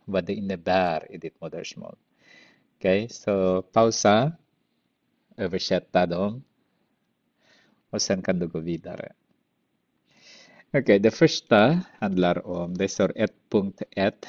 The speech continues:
handlar om multiplikation och division, heter den,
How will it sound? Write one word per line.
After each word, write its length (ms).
handlar 320
om 160
multiplikation 880
och 320
division, 920
heter 240
den, 220